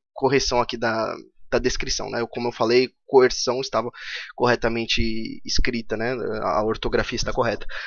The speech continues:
no título do podcast, mas na descrição ele escreveu coerção com S, tá? Em ser, que ele tá falando de um artigo aqui, ó, Coercion, Freedom and Democracy in Hayek, Dewey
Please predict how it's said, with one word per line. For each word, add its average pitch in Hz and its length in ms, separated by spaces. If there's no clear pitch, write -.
no 117 180
título - 380
do 123 100
podcast, 120 560
mas 147 360
na 151 120
descrição 143 540
ele 139 80
escreveu 123 340
coerção 127 340
com 113 200
S, 117 420
tá? 135 180
Em 120 180
ser, 120 340
que - 80
ele 131 80
tá 151 80
falando 147 340
de 139 80
um 165 100
artigo 135 440
aqui, - 120
ó, 107 160
Coercion, 143 460
Freedom 156 480
and 135 180
Democracy 123 520
in 120 100
Hayek, 127 340
Dewey 131 400